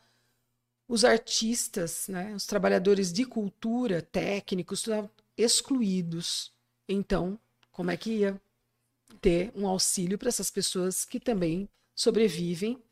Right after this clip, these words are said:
é, da arte e da cultura? Tem isso como trabalho,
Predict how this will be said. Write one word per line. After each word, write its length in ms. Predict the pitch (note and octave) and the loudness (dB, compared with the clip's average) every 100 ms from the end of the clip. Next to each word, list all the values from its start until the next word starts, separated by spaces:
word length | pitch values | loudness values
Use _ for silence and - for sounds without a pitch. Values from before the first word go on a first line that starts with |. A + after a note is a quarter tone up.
| _ _ _ _ _ - | _ _ _ _ _ -10
é, 300 | F3 D#3 D3 | -6 -6 -6
da 220 | E3 F3+ | 0 2
arte 400 | E3 E3 E3 E3+ | 2 0 -2 -4
e 20 | |
da 100 | D#3+ | -6
cultura? 400 | - E3+ - - _ _ _ _ _ _ _ _ _ _ _ _ _ _ _ - | -8 -10 -12 -18 _ _ _ _ _ _ _ _ _ _ _ _ _ _ _ -4
Tem 220 | F#3 F#3 | 0 4
isso 160 | F#3+ - | 4 4
como 220 | G#3 G3+ | 2 2
trabalho, 680 | G3+ F#3 F3+ E3 D#3 D3 | 0 0 2 0 -2 -6